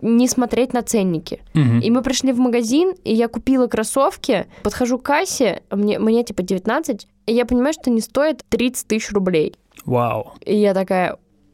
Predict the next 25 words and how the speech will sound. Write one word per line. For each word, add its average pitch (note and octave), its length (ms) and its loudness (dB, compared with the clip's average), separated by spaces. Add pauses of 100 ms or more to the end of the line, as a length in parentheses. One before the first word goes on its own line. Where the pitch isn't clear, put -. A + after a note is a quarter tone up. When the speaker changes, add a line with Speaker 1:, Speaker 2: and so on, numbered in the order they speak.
(500)
Speaker 1:
«Пс». - 360 -10 (280)
А G#3+ 100 -2
я A3+ 120 2
просто B3+ 380 -2
не A#3 200 4
посмотрела G#3+ 580 0
на G3+ 140 0
ценник, F#3+ 440 0
я F3+ 80 0
просто G#3 380 -4
че-то, G#3 340 0
ну, G#3+ 580 2 (520)
как-то G#3+ 280 -2
я A3 100 4
не A3 100 2
подумала G#3 440 2
о - 20 0
том, F#3+ 140 -2
что - 160 -4
надо F3+ 160 0
посмотреть F3+ 420 -2
на F3+ 100 0
цену. E3 420 -2 (520)
И G#3 80 -2
папа C#4+ 640 0